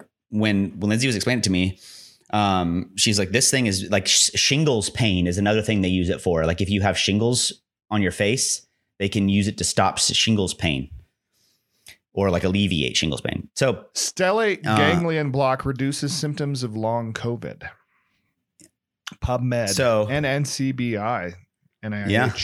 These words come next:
Speaker 1: So there's doing a lot of these tests. And so this guy, and it's like, it's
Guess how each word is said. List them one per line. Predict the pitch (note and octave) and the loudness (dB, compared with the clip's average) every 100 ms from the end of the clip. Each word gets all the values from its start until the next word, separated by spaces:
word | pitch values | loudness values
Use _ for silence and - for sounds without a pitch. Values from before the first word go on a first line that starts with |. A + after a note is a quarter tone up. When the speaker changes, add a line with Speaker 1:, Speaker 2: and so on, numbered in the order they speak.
| - - _ - | -6 -10 _ -2
Speaker 1:
So | D3+ | 0
there's | C#3 A#2+ | 2 0
doing | C#3+ D3 | 0 0
a | |
lot | B2 B2+ | 0 0
of | |
these | C3 A2+ | 0 0
tests. | C3+ B2+ - | 0 2 0
And | - G#2 G#2 | 2 2 2
so | - G#2+ G2+ F#2 | 2 2 2 -2
this | F2+ G#2+ A2 - - F#2+ - _ _ _ - | -2 2 4 4 2 -4 -18 _ _ _ -4
guy, | G#2 C#3 A2+ - - - - | 0 0 -2 -6 -18 -20 -4
and | C#3+ | 0
it's | D3+ - | 2 2
like, | C#3 C#3 - | 2 -2 -2
it's | C3+ - - | 2 2 2